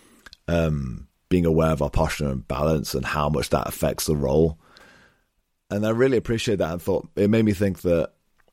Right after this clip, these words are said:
I wanna carry on doing this seminar. I wanna make it into something bigger, um, and sp-, and spread this idea. I know that Rob Bianacki does talk about this a lot.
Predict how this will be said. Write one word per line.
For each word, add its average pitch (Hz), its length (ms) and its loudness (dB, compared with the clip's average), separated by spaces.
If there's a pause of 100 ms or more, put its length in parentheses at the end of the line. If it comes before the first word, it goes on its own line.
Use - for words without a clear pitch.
(840)
I 98 120 2
wanna 98 240 4
carry 87 240 2
on 87 160 0
doing 80 300 2
this 73 200 -2
seminar. 98 480 2
I - 20 -2
wanna 85 260 2
make 85 260 0
it 73 40 0
into 80 200 -4
something 73 560 -6
bigger, 92 420 2 (1200)
um, 82 500 -2 (180)
and 101 100 0
sp-, - 180 -10
and 104 120 0
spread 113 240 0
this 104 140 0
idea. 90 280 2
I - 20 0
know 95 180 2
that 69 120 0
Rob 80 220 0
Bianacki 80 420 0
does 80 160 2
talk 78 160 0
about 73 140 0
this 57 140 -4
a 71 40 -4
lot. 82 320 2